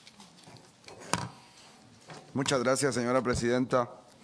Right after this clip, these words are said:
Señoras y señores representantes, con su venia quiero agradecer la buena voluntad de todos para participar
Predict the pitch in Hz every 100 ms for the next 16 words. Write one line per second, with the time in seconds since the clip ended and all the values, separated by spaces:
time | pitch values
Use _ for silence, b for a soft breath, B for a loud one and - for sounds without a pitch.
0 | B B B B B B B B - 127
1 | 143 156 151 127 127 143 151 139 110 113
2 | 113 110 147 151 151 151 - - - -
3 | B B B B B - - B B B
4 | B B B 123 120 131 143 160 165 165
5 | 160 - - - - - - - 151 165
6 | 151 127 113 147 147 165 156 120 131 147
7 | 147 127 113 - 143 147 147 127 - B
8 | B B B B B B 117 123 - 175
9 | 170 170 - 143 107 127 104 123 127 -
10 | 143 147 151